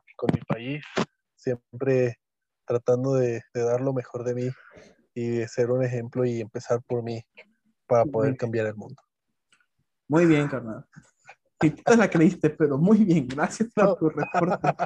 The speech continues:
Speaker 1: <laughs>
Speaker 2: Eh, güey, ya.
Speaker 1: Ey.
Speaker 2: Raza, con nosotros
Speaker 1: ¿Qué,
Speaker 2: tenemos
Speaker 1: qué,
Speaker 2: una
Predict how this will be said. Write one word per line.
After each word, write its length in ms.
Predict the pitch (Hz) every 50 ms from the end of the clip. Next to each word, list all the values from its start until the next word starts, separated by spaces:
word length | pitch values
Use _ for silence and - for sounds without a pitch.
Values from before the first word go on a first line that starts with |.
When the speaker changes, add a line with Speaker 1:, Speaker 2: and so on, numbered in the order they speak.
| - - 170 - -
Speaker 1:
<laughs> 1300 | - 139 - - 156 165 - - 160 - - - 147 - - 156 139 _ - - 131 - - - - - _ _ _ - _ _ _ _ - - - - - - 165 156
Speaker 2:
Eh, 100 | 160 170
güey, 160 | 170 165 151
ya. 220 | 143 143 151 151 151
Speaker 1:
Ey. 260 | 151 151 151 151 139 - - - _ -
Speaker 2:
Raza, 280 | - 160 170 180 220 202
con 140 | 196 180
nosotros 340 | 160 170 170 185 208 220 208 -
Speaker 1:
¿Qué, 100 | - 175
Speaker 2:
tenemos 280 | 160 160 165 170 180 185 - -
Speaker 1:
qué, 160 | - 185 185
Speaker 2:
una 420 | 175 160 - - - - - -